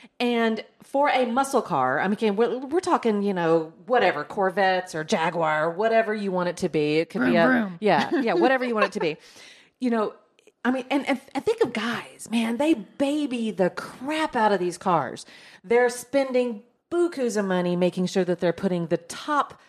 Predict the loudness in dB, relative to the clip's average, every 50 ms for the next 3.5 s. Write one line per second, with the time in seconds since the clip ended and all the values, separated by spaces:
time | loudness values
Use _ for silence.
0 | _ -20 -20 _ -4 -2 0 2 2 2 0 -2 -20 -18 -14 -10 -6 -4 -2 2
1 | 2 4 4 4 2 2 0 -2 -2 -4 -4 -4 -4 -4 0 2 2 2 0 -4
2 | -20 -20 -20 -20 -20 -16 -6 -4 -2 -2 -2 -4 -2 -4 -2 4 6 6 6 6
3 | 4 4 4 2 2 0 -2 -4 -6